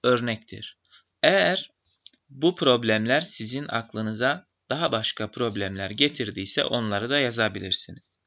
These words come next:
Ya da mesela şurada Abdullah yerine kendi adınızı yazabilirsiniz. Ya da bu problemi farklı bir şekilde kurabilirsiniz.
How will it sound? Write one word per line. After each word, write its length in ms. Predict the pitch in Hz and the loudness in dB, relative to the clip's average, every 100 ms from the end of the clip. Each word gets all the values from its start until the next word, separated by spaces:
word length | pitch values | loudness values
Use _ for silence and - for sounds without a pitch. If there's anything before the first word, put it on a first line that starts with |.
| _ _ _ _ _ _ _ _ _ _ 151 | _ _ _ _ _ _ _ _ _ _ 2
Ya 200 | 175 180 | 4 4
da 140 | 170 | 2
mesela 640 | 185 180 160 135 131 - _ _ _ _ _ _ _ _ _ _ _ _ _ _ _ _ _ _ _ _ _ _ | 2 0 0 2 2 -2 _ _ _ _ _ _ _ _ _ _ _ _ _ _ _ _ _ _ _ _ _ _
şurada 680 | - 160 135 107 120 165 - _ _ _ _ _ _ _ _ _ _ _ _ _ _ _ _ _ _ _ _ | -8 0 2 2 2 0 -6 _ _ _ _ _ _ _ _ _ _ _ _ _ _ _ _ _ _ _ _
Abdullah 580 | 131 135 160 170 180 156 | 0 2 2 2 2 4
yerine 460 | 117 101 107 131 | 2 2 -2 -2
kendi 320 | - 120 123 131 | -2 -2 6 6
adınızı 460 | 110 107 101 110 | 6 2 -4 0
yazabilirsiniz. 1080 | 131 143 151 151 156 151 - - - - _ _ - - - | 2 2 0 -2 -2 -4 -4 -12 -14 -20 _ _ -20 -20 -2
Ya 140 | 131 | 2
da 140 | 139 135 | 4 2
bu 120 | 156 | 0
problemi 680 | 135 117 104 95 104 135 170 _ _ | 0 0 0 -2 -2 -6 -8 _ _
farklı 480 | - 131 131 151 120 | 2 4 2 -4 -4
bir 100 | 113 | -2
şekilde 760 | - 101 - 95 92 117 156 - _ _ _ _ _ _ | 0 -2 -2 -6 -2 -2 -4 -10 _ _ _ _ _ _
kurabilirsiniz. 1000 | - 107 107 117 127 139 - - - - | -8 -4 -2 -2 -2 -4 -4 -12 -16 -20